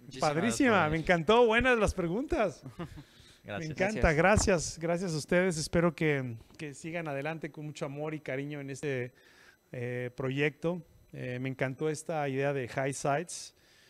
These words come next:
Speaker 2: De, y eso, ¿saben qué? Cuando lo leí, me gustó esta idea porque, mm,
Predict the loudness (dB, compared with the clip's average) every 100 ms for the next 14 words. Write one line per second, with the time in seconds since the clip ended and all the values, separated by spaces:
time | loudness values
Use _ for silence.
0 | _ _ _ -10 -8 -6 -8 -8 -8 -6
1 | -6 -4 -6 -6 -6 -4 -4 -4 -4 -2
2 | -2 -4 -6 _ _ _ _ _ -14 -12
3 | -12 -10 -10 -6 -6 -4 -2 -4 -6 _
4 | -10 -10 -8 -6 -4 -6 -10